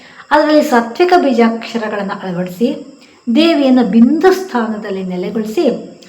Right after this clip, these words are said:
ಆಕೆ ಉಗ್ರ ಶಕ್ತಿಗಳಿಗೆ ಮಣಿಯದಂತೆ ಮಾಡಿದ್ದಾರೆ. ದೇವಿ ಸದ್ಭಕ್ತರ ಪೂಜೆಗೆ ಪ್ರಸನ್ನಳಾಗಿ ಅವರನ್ನು ಅನುಗ್ರಹ ಮಾಡೋದಕ್ಕಾಗಿ ಇನ್ನು ಅಲ್ಲಿಂದ ಮುಂದೆ ಸದಾ ಕಾಲ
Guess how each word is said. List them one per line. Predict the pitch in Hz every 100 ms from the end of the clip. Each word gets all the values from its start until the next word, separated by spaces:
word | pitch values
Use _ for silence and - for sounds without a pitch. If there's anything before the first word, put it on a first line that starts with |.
| -
ಆಕೆ | 226 208
ಉಗ್ರ | 233 277 233 233 285 - 247
ಶಕ್ತಿಗಳಿಗೆ | 226 - - 254 233 233 208 214
ಮಣಿಯದಂತೆ | 196 190 190 196 185 233 359 359 202 220 226 - _ _ 262
ಮಾಡಿದ್ದಾರೆ. | 220 185 185 - - - _ _ _ _ _ _ _ _ _ _ _ _ 190
ದೇವಿ | 190 214 196 - - - - - - -
ಸದ್ಭಕ್ತರ | 240 - 226 226 - 214 202 -
ಪೂಜೆಗೆ | 226 220 208
ಪ್ರಸನ್ನಳಾಗಿ | 202 202 180 220 214 202 202 226 180 - - - -
ಅವರನ್ನು | 226 214 202 190 -
ಅನುಗ್ರಹ | 196 202 196 247 320
ಮಾಡೋದಕ್ಕಾಗಿ | 302 233 190 185 202 190 214 - - - - _ _ _ -
ಇನ್ನು | 233 190 190 180 -
ಅಲ್ಲಿಂದ | 196 185 190
ಮುಂದೆ | 185 - 208 180
ಸದಾ | - 196 208 214 277
ಕಾಲ | 294 220